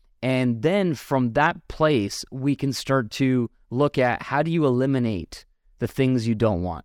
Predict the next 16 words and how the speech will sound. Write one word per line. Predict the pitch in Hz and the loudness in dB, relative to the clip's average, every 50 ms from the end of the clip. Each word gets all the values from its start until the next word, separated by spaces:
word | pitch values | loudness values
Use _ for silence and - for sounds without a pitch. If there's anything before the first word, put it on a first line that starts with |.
| _ _ _ | _ _ _
How | - - 143 | -4 -2 0
do | 156 170 | 2 2
you | 165 | 2
make | 151 147 143 139 - | 2 0 0 -2 -2
the | - 127 | -2 -2
necessary | 131 131 123 120 - 127 107 - 123 120 113 107 107 | 0 0 0 -2 -4 -6 -4 0 0 2 2 0 -2
changes? | - - - 117 117 113 107 98 80 - - - _ _ _ _ _ _ _ _ _ _ _ _ - _ _ - _ - | -4 -4 -2 0 0 0 0 -2 -4 -8 -8 -14 _ _ _ _ _ _ _ _ _ _ _ _ -20 _ _ -20 _ -8
And | - 123 120 113 | -2 -2 -2 0
so | - 139 143 131 127 117 - - _ _ _ _ _ _ | 2 4 4 4 4 2 -2 -8 _ _ _ _ _ _
I | - 123 | -2 0
want | 139 151 175 208 180 - | 0 2 0 0 0 0
you | 190 185 175 | 0 -2 -2
to | 143 - - 147 143 139 135 131 127 120 113 _ _ _ _ _ _ _ _ _ _ _ _ _ _ _ _ _ _ - _ 120 | -2 -4 -2 0 2 2 2 0 0 -2 -4 _ _ _ _ _ _ _ _ _ _ _ _ _ _ _ _ _ _ -20 _ -6
get | 113 139 156 156 | 2 2 2 4
in | 170 170 151 | 4 0 0
touch, | - 143 135 131 127 113 - - - - - | 2 2 2 2 2 -2 -4 -12 -14 -14 -16